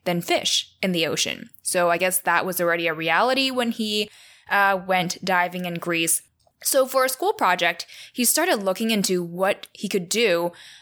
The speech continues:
to help clean up the plastic that's in the ocean, because it was deemed as impossible and, well, he thought that there should be a way. So fast forward a few years,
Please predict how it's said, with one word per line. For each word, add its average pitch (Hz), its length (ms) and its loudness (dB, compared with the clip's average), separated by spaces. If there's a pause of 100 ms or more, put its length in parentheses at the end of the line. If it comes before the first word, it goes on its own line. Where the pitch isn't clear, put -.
to 214 100 -2
help 269 280 -2
clean 262 220 2
up 254 140 0
the 247 60 -4
plastic 294 560 -2 (120)
that's 185 180 -2
in 190 120 -2
the 190 100 0
ocean, - 540 -2
because 180 300 0
it 180 120 0
was 175 240 -2
deemed 196 300 -2
as 180 160 0
impossible 247 880 2
and, 180 400 -2
well, 170 180 0
he 175 200 -2
thought 165 340 0
that 156 180 -2
there 156 160 -2
should - 220 -4
be 208 120 0
a 226 80 2
way. 294 300 -2 (580)
So 294 160 2
fast 294 380 2
forward 277 260 4
a 277 60 2
few 269 220 -2
years, 254 500 2